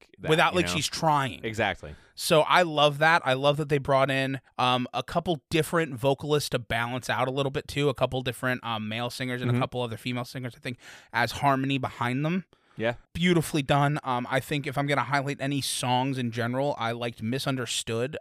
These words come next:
Speaker 2: uh, for the, the, like, the funky, like, clave and
Speaker 1: Yeah.
Speaker 2: a piano in there. And then also, uh, I will say Calling Out to You and The Storm.
Speaker 1: Mm-hmm.
Speaker 2: The two ending tracks were both phenomenal. I love The Storm for its, like, really building tension feel.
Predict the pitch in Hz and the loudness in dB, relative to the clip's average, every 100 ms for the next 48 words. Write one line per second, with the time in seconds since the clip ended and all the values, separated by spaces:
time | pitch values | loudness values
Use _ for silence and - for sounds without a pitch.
0 | - 117 104 - 120 113 104 90 101 107 | -4 -4 -2 -4 -2 -2 -4 -6 -10 -12
1 | 101 - - 123 - 113 101 - - 117 | -10 -10 -6 -6 -4 -8 -8 -12 -6 -4
2 | 110 101 95 107 110 123 127 127 147 147 | -2 -2 -2 -4 -4 -4 -4 -4 -4 -4
3 | 156 _ - 123 127 127 - 131 131 - | -6 _ -8 -4 -2 -2 2 2 2 0
4 | 135 127 123 - 110 113 117 123 127 - | 2 2 0 -2 -6 -4 -4 -2 -2 -2
5 | 120 - 120 117 117 - - 120 113 107 | -4 -2 -2 -2 -4 -6 -8 -8 -6 -6
6 | 110 - - 107 117 131 _ - 101 131 | -6 -6 -6 -6 -4 -6 _ -8 -4 -2
7 | - 127 123 135 123 120 127 - 139 135 | 0 0 0 -2 -2 -2 -2 2 2 2
8 | - - 117 113 120 113 - - - - | -4 -6 -6 -4 -2 -2 -6 -12 -16 -18
9 | - - 123 113 120 131 135 135 120 131 | -10 -4 -2 -2 -2 0 0 0 0 0
10 | 135 139 - 143 131 135 - 127 - 120 | 0 -2 -2 0 0 0 -2 -4 -4 -4
11 | 131 123 104 131 123 120 117 113 - - | -4 -4 -4 -4 -4 -4 -6 -10 -8 -6
12 | 127 - 113 - 123 117 | -6 -4 -6 -2 -2 -2